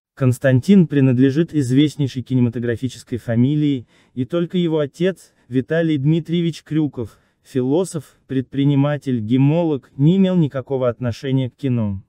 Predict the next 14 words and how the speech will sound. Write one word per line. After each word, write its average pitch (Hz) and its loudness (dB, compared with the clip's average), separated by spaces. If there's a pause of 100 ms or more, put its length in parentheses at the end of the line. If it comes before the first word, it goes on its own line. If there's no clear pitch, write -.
(120)
Дедушка 135 -2
Кости, 135 -6
талантливейший 131 -2
актер 156 -4
и 156 -2
режиссер 151 -4
Сергей 135 -4
Бондарчук, 143 -2
не 147 -2
хотел, 165 -4
чтобы 127 -6
внук 131 -2
продолжал 120 -2
династию, 120 -4